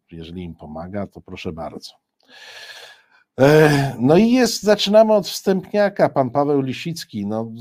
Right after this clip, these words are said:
z, w ulubionym, e, tygodniku opinii, mój ulubiony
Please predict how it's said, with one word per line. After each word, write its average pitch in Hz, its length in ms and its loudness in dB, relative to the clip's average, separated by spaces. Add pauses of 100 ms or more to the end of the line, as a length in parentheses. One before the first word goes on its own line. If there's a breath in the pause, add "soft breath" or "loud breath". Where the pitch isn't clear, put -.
(140)
z, - 480 -20 (960)
w - 80 -12
ulubionym, 127 640 -4 (460)
e, 113 40 -10
tygodniku 120 600 -10
opinii, 123 360 -10
mój 117 200 -8
ulubiony 110 800 -8